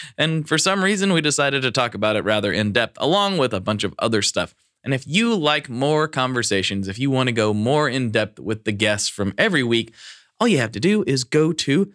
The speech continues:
patreon dot com slash tone mob, where for five bucks a month, you too can get access to all the back bonus episodes. And additionally, I am planning on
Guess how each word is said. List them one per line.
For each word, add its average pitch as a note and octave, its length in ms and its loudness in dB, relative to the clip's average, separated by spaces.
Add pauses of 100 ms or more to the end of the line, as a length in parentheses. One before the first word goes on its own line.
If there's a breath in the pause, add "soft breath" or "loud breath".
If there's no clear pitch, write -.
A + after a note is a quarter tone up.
(320 soft breath)
patreon G3+ 540 0
dot F3+ 200 -2
com D#3+ 320 0
slash - 300 0
tone D#3 220 0
mob, C#3+ 300 0 (320 soft breath)
where B2+ 240 2
for B2+ 300 0
five C#3 380 -2
bucks C3 240 -2
a B2 40 -2
month, A#2 340 -2 (640)
you C#3+ 240 4
too A#2+ 260 2
can A2 160 0
get G#2 200 0
access G#2 640 0
to G#2 340 2 (300)
all G#3+ 500 4
the A#2+ 140 0
back G#2 340 -2
bonus G2 320 -2
episodes. D2+ 520 -4
And B2+ 100 0
additionally, A#3+ 520 2
I F3 160 -2
am G3 160 -2
planning E3 400 0
on C3 420 -2